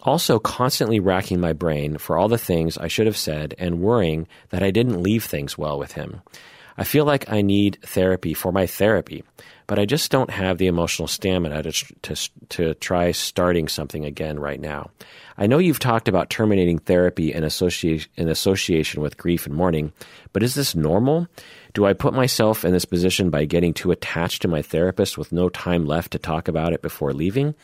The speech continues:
What can I do to stop myself from obsessing about this? End of email. Yeah, uh, this is a good email. A lot of people reach out to me with similar kinds of sentiments. Um, so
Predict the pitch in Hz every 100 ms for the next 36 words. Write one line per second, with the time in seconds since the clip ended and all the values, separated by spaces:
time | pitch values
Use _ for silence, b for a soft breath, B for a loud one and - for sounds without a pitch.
0 | B B B B B 131 - 135 117 101
1 | 95 - 82 85 80 82 73 78 76 -
2 | - 92 - 69 62 - - 53 - -
3 | _ _ _ _ _ _ _ B B B
4 | B B 101 95 85 82 71 57 - -
5 | B B B B - 104 - - 117 117
6 | 117 - 110 135 107 95 95 95 101 110
7 | 107 98 90 90 - 87 - 87 82 78
8 | - - 85 78 73 - - 82 78 -
9 | - 76 73 - 85 78 64 65 67 -
10 | _ B B B B B B 110 110 107
11 | 98 - _ _ _ _ _ - -